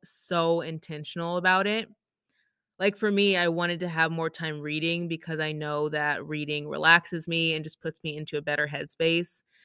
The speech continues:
And it felt <laughs> like I wasn't having any time during the day, and so I started waking up at five A M, literally so I could do a hobby that I love.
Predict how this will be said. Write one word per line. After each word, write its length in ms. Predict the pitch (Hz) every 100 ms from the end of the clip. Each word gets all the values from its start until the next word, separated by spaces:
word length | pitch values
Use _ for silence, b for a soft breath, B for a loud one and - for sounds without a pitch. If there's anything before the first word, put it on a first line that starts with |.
| b b b _ -
And 380 | 208 208 208 196
it 160 | 214 208
felt 180 | 220 226
<laughs> 20 |
like 160 | 277 285
I 100 | 285
wasn't 380 | 233 233 269 226
having 300 | 196 214 -
any 240 | - 202 220
time 400 | 208 196 196 175
during 240 | 160 170
the 100 | 156
day, 400 | 151 151 170 180
and 160 | - 165
so 280 | - 165 156
I 120 | 160
started 400 | - 156 156 160
waking 340 | 156 156 156
up 160 | 147 151
at 80 | - -
five 220 | 147 151
A 200 | 151 139
M, 400 | 131 151 190 202 _ _ _ _ _ _ _ -
literally 640 | 160 175 208 208 190 180
so 140 | 170 160
I 100 | 160
could 140 | 151
do 120 | 147
a 40 | 143
hobby 280 | 139 135 165
that 120 | 170
I 100 | 180
love. 380 | 202 214 240